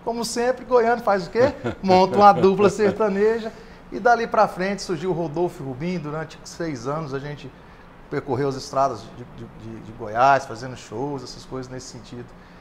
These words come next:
Speaker 1: Então, foi, foi bacana. Aí a gente estabeleceu um prazo. "Ó, se não der nessa aqui, se não virar,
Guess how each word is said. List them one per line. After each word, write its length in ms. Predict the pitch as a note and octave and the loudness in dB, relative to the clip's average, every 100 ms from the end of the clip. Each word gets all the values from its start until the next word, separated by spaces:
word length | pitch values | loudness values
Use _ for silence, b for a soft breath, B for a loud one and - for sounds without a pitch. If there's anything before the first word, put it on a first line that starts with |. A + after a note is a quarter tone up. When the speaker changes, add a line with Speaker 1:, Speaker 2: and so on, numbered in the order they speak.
| B | B
Speaker 1:
Então, 480 | C3+ - G3 A#3 A3+ F#3+ - | -10 -4 -2 -2 -6 -10 -10
foi, 220 | F#3 F3+ - | -8 -8 -8
foi 140 | F3+ F3 | -8 -2
bacana. 520 | G#3 G#3+ F3 C3+ G#2 - - - - - | -2 -2 -4 -4 -8 -14 -20 -20 -20 -16
Aí 140 | D#4+ | -14
a 20 | C#4+ | -12
gente 200 | D4 - | -10 -4
estabeleceu 600 | C#4 C4+ C4+ B3+ C4 B3+ | -2 2 2 2 0 -2
um 60 | |
prazo. 480 | - F3+ C#3 B2 - | 2 6 6 4 -2
"Ó, 180 | G3 E3 | 2 2
se 120 | - | 2
não 160 | A3 C4 | -2 -2
der 220 | A3+ A#3 | 0 0
nessa 240 | A3 - G3 | 0 -6 -10
aqui, 180 | F#3 | -8
se 140 | E3 G3+ | -8 -8
não 120 | A3+ | -8
virar, 520 | A3+ A3 G#3+ A#3+ - | -4 2 2 2 -4